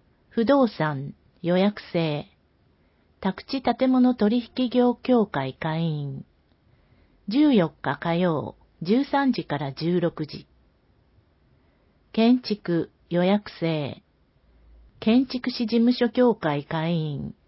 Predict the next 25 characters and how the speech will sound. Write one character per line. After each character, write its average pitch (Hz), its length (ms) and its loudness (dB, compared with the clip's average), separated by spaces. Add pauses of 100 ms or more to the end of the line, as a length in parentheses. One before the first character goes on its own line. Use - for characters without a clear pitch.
(760)
十 233 240 4
六 240 260 4
日 214 300 2
木 202 340 4
曜、 143 460 2 (220)
九 269 120 -2
時 233 140 -2
三 226 240 4
十 240 160 -2 (140)
分 160 220 -4
か 147 120 -6
ら 139 160 -6
十 170 280 -2
二 175 180 -2
時。 - 200 -12 (1600)
税 240 320 4
務、 143 260 -6 (240)
税 220 220 4
金 214 260 4
の 185 140 2
こ 160 160 -6
と。 147 260 -6 (760)
予 180 120 2
約 208 260 2 (120)
制、 165 380 -2